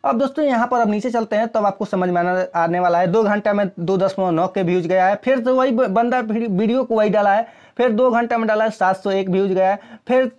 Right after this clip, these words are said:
दो घंटा डाला तीन दशमलव पाँच के व्यूज गया है, साढ़े तीन हज़ार व्यूज गया है, फिर यहाँ पर दो घंटा पहले इसी वीडियो को डाला है, एक के व्यूज गया है। अब देखिए दिमाग कितना लगाया है। अब दो घंटा पहले वीडियो यही डाला है तो तीन व्यूज गया है। अब देखिए,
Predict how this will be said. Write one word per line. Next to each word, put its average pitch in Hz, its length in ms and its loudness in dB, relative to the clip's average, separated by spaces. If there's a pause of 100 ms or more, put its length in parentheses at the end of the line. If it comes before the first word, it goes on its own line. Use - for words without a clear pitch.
दो 208 180 0
घंटा 214 240 0
डाला 208 220 2
तीन 208 240 -2
दशमलव 185 320 0 (120)
पाँच 185 280 2
के 190 180 -2
व्यूज 175 260 0
गया 180 180 2
है, 185 160 -2 (260)
साढ़े 165 180 0
तीन 190 180 -4
हज़ार 185 220 0
व्यूज 180 180 0
गया 185 200 0
है, 202 80 -2 (300)
फिर 240 140 0
यहाँ 240 180 2
पर 247 140 -2
दो 220 160 2
घंटा 226 260 0
पहले 220 300 0
इसी 220 280 0
वीडियो 220 280 0
को 190 80 -2
डाला 185 220 2
है, 196 120 0
एक 202 260 -2
के 190 100 0
व्यूज 175 220 0
गया 175 200 2
है। 196 180 0 (180)
अब 226 120 2
देखिए 262 220 0
दिमाग 214 320 2
कितना 196 340 -2
लगाया 165 300 2
है। 151 280 -4 (160)
अब 233 100 2
दो 277 120 2
घंटा 269 280 0 (200)
पहले 254 240 2
वीडियो 254 300 2
यही 240 180 2
डाला 233 240 2
है 240 100 0
तो 226 80 -2
तीन 214 300 -2
व्यूज 170 160 0
गया 143 240 0
है। 147 60 -4
अब 175 200 0
देखिए, 139 340 -6